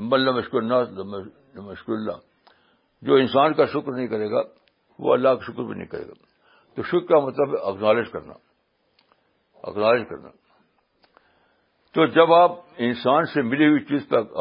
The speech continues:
اکنالج نہیں کریں گے تو کیا ہوگا؟ آپ کے اندر شکر کی فیکلٹی ڈیولپ نہیں کرے گی۔ تو جب ڈیولپنگ، ڈیولپمنٹ رک جائے گا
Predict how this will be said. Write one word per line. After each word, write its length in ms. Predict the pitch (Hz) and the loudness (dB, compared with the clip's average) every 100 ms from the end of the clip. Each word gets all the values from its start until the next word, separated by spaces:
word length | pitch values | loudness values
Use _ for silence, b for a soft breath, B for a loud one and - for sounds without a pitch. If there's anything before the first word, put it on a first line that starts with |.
| 95 - | -2 -2
اکنالج 400 | 85 82 98 123 | -8 -2 0 2
نہیں 100 | 110 | 0
کریں 260 | 135 107 92 | 0 -2 0
گے 100 | 120 - _ b b b b b b _ | -6 -6 _ b b b b b b _
تو 80 | - | -10
کیا 180 | - 156 | 2 4
ہوگا؟ 400 | 135 98 107 - - _ _ _ _ _ | 6 4 2 0 -6 _ _ _ _ _
آپ 400 | 113 139 175 - | 2 4 4 4
کے 80 | 135 | 4
اندر 300 | 123 143 117 - _ _ _ _ _ _ _ _ _ _ _ - | 6 4 2 -6 _ _ _ _ _ _ _ _ _ _ _ -16
شکر 320 | - 165 170 | -2 -2 0
کی 160 | 165 165 | -2 -2
فیکلٹی 680 | - 113 113 120 160 131 - _ _ _ _ 113 113 - _ _ _ _ _ _ _ _ | 2 2 2 -2 -4 -6 -12 _ _ _ _ -8 -8 -10 _ _ _ _ _ _ _ _
ڈیولپ 380 | - 127 147 180 160 | 2 4 6 4 4
نہیں 80 | 165 | 2
کرے 200 | 113 80 | 2 0
گی۔ 100 | 82 _ _ _ _ _ _ _ _ _ _ _ _ _ _ - | -8 _ _ _ _ _ _ _ _ _ _ _ _ _ _ -8
تو 100 | 113 | -2
جب 160 | 123 101 | -2 2
ڈیولپنگ، 560 | 107 110 117 160 180 160 131 - | 2 4 4 4 4 2 -14 -18
ڈیولپمنٹ 600 | 98 117 120 110 151 123 | -2 0 2 0 -2 -2
رک 160 | 160 131 | -2 2
جائے 180 | 98 | 2
گا 140 | 98 | 2